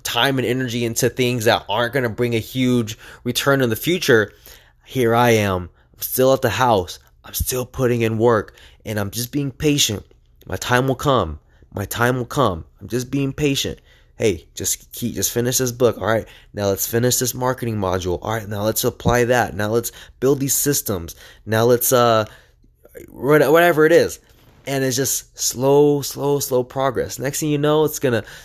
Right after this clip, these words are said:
you know, my, my results are gonna shoot through the roof, and people are gonna say, "Oh man, he's so lucky. Look at him. He's been blessed." And they, they, they're gonna fail to see the wor-, the work.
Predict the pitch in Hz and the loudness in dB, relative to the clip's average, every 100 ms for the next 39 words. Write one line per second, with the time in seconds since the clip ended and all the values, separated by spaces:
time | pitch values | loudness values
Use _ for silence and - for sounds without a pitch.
0 | - 110 117 107 101 101 98 92 - 107 | -12 -2 2 2 2 2 2 0 0 -2
1 | 107 127 - 123 - 127 135 123 127 147 | 0 0 0 -2 -2 -2 0 2 2 0
2 | 135 107 123 127 120 113 - 120 123 123 | -4 -8 -4 -2 -2 0 2 2 2 0
3 | 123 120 - 131 120 123 123 123 127 123 | 0 0 0 0 0 0 0 -2 -2 -2
4 | 120 127 123 120 117 123 120 123 120 - | -2 0 0 -2 -2 -2 2 2 2 -4
5 | - - - - _ _ 113 117 110 107 | -16 -20 -20 -20 _ _ 2 4 4 2
6 | 101 98 _ _ _ _ _ _ _ _ | -2 -8 _ _ _ _ _ _ _ _
7 | _ _ _ - - 131 123 104 123 107 | _ _ _ -6 2 4 4 4 2 2
8 | 120 117 127 110 143 135 123 117 135 127 | 2 4 0 2 2 2 2 -4 -2 0
9 | 104 98 107 - 98 120 113 - | 0 0 0 0 2 4 4 2